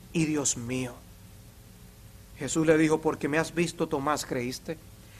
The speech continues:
Bienaventurados los que no vieron y creyeron."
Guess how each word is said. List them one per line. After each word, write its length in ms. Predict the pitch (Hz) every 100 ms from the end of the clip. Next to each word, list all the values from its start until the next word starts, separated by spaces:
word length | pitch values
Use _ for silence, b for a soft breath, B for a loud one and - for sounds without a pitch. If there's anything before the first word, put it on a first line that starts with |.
| b
Bienaventurados 680 | 151 156 156 151 151 160 180
los 100 | 170
que 160 | 170 147
no 240 | 151 190
vieron 420 | 165 165 127 117 - -
y 80 | 127
creyeron." 480 | 127 113 120 120